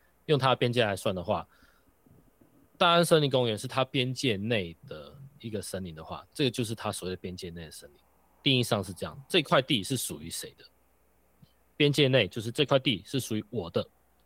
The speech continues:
我租的，这段期间我租的，或是这段期间这个地是我买，我所拥有的这块地，这片森林是我的，就叫边界内。边界外呢，也就是说，这些林务局的地，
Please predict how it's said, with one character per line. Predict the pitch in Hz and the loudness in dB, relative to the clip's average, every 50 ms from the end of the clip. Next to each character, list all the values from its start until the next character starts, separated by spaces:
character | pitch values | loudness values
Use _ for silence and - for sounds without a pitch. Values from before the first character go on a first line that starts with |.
| _ - | _ -10
我 | 95 98 95 | -6 -6 -6
租 | - - 139 143 | -2 0 0 2
的， | 135 - 185 - - - _ _ _ | 4 2 2 0 -4 -18 _ _ _
这 | - 135 | -4 -2
段 | 120 120 113 | 0 0 -2
期 | 107 - 101 | -2 -6 -4
间 | 101 110 113 | -2 -2 -2
我 | 104 95 92 | -2 -6 -8
租 | - - - 113 110 | -8 -6 -6 -4 -2
的， | 101 87 - _ _ _ _ _ _ | -2 -4 -6 _ _ _ _ _ _
或 | - 113 | -4 -2
是 | 104 120 | -2 -2
这 | - - 123 | -2 0 2
段 | 120 113 110 | 2 2 0
期 | - - 98 | 0 -6 -8
间 | 87 110 104 104 101 | -4 -4 -4 -4 -4
这 | 101 - - | -6 -8 -4
个 | - 117 | -4 -4
地 | 107 - 117 | -2 -2 -6
是 | 101 101 120 117 - | -4 -4 -6 -6 -6
我 | - 104 104 | -6 -4 -4
买， | 110 113 101 82 87 85 | -2 -2 -2 -4 -6 -8
我 | - 101 | -8 -10
所 | 101 - - - 92 82 - | -8 -8 -8 -8 -8 -8 -6
拥 | 104 107 101 120 139 | -4 -2 0 2 2
有 | 139 104 85 | 2 2 0
的 | 80 78 - | -2 -10 -12
这 | - 101 | -14 -14
块 | - - 90 87 | -12 -12 -12 -12
地， | - - - - _ _ _ _ _ - | -12 -14 -14 -14 _ _ _ _ _ 2
这 | - 156 | 2 2
片 | - 147 143 | 4 4 2
森 | 127 - 131 | 2 2 0
林 | 120 104 104 | 0 0 -2
是 | 98 135 139 | -2 -2 -4
我 | - 92 82 76 | -4 -6 -12 -14
的， | - 76 | -16 -18
就 | - - 107 | -16 -14 -10
叫 | 95 101 95 | -8 -8 -8
边 | - - 92 85 85 | -8 -10 -12 -12 -12
界 | - - 85 | -12 -12 -14
内。 | 73 - 76 78 - - - - - - - _ _ _ _ _ _ - - - | -14 -14 -18 -16 -16 -16 -16 -16 -20 -20 -20 _ _ _ _ _ _ -20 -8 -2
边 | - 170 175 | 0 2 2
界 | 170 - 170 151 | 4 6 6 8
外 | 147 151 143 135 | 8 8 6 6
呢， | 127 123 117 113 - - | 4 2 0 -2 -6 -10
也 | - 104 95 | -10 -10 -8
就 | - 135 | -8 -6
是 | 139 139 | -8 -6
说， | 123 - 127 123 131 131 123 - _ _ _ _ _ _ _ _ _ | -2 -2 -2 -2 -2 -4 -10 -16 _ _ _ _ _ _ _ _ _
这 | - 151 | -2 0
些 | - - 139 131 - | 2 2 0 0 0
林 | - 120 123 | -2 0 0
务 | 143 139 | 0 0
局 | - 107 | -2 -2
的 | 98 101 | -6 -6
地， | - - 147 113 82 | -4 -2 -2 -2 -4